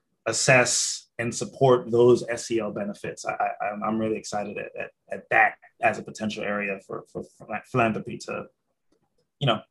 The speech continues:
uh, improve. Additionally, and this isn't necessarily an area that, um, our portfolio focuses a lot on, but I think there's a huge workforce issue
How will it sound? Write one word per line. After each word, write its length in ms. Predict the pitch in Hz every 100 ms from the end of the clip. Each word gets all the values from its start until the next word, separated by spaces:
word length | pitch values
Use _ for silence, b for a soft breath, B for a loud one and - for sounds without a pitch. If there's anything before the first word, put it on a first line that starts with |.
| -
uh, 260 | 107 101 110
improve. 440 | 104 - 113 107 - _ _ _ _ -
Additionally, 600 | 143 190 190 160 131 127
and 220 | 120 -
this 160 | 151 170
isn't 240 | 165 147
necessarily 500 | 127 - - 131 123
an 80 | 117
area 320 | 117 117 113
that, 240 | 107 107 - _ _ _ -
um, 320 | 107 101 101 -
our 220 | 104 110
portfolio 840 | 123 107 - 107 107 107 104 98 92 _
focuses 380 | - 113 - 113
a 60 | 101
lot 260 | 92 101
on, 280 | 110 147 180
but 100 | 110
I 60 | 104
think 160 | 135
there's 160 | 123 113
a 20 |
huge 260 | 110 127 104
workforce 480 | 113 120 127 107 -
issue 400 | - - 117 110